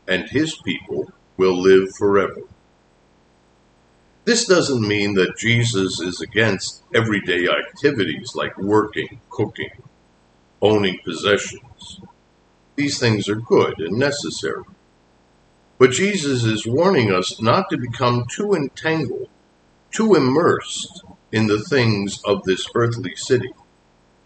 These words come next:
So today, may we try to keep our spiritual eyes and ears open to the kingdom of God in our midst.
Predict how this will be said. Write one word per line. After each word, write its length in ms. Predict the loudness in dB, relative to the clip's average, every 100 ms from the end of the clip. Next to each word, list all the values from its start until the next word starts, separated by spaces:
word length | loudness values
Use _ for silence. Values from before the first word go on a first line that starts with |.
| _ _ _ _ _ _ _ _ _ _ _ _ 0
So 260 | 2 2
today, 520 | 2 4 4 2 0 -8 _ 2
may 120 | 4
we 180 | 4 2
try 300 | 0 2 2
to 100 | 0
keep 340 | -2 -4 0
our 160 | 2 2
spiritual 880 | 0 -4 0 2 0 -2 0 0 0
eyes 600 | -2 0 2 0 -2 -4
and 220 | -2 -2 0
ears 480 | 0 2 0 -2 -2
open 480 | 2 2 0 -6 -8 -12 _ _ _ _
to 140 | -2
the 120 | -2 -2
kingdom 520 | 0 0 2 2 2
of 160 | 0
God 480 | 2 2 4 2 0 -4
in 160 | -2 2
our 360 | 4 4 2 2
midst. 640 | 0 -4 -10 -18 -18 -20